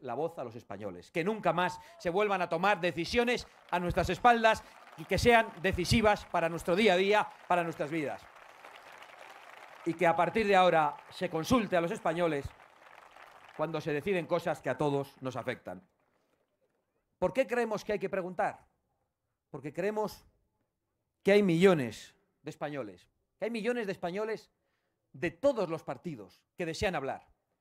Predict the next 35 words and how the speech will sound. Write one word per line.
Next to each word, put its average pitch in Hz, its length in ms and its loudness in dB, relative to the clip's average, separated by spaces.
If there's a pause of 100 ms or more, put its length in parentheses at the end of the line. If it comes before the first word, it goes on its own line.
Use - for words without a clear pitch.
(420)
que 180 100 -2
desean 214 340 4
ser 208 240 2
consultados. 135 720 -6 (380)
Hay 233 140 0
millones 240 400 -2
de 196 60 -2
españoles 185 600 -2 (340)
que 180 120 -8
probablemente 208 540 0
nunca 208 360 0
nos 180 160 -2
votarán 170 560 0 (880)
porque 143 220 -12
no 180 80 -4
les 151 120 -2
gustan 202 280 -6
algunas 147 300 -6
cosas 160 200 -8
que 151 120 -10
planteamos, 147 500 -4
pero 139 180 -10
que 147 60 -16
están 185 340 -8 (140)
de 135 80 -12
acuerdo 147 380 -4
en 131 80 -12
muchas 143 240 -16
otras, - 360 -18 (440)
y 151 80 -2
a 151 40 0
los 151 160 -6
que 165 140 -6
deberían 180 560 -6 (140)
preguntar. 139 560 -6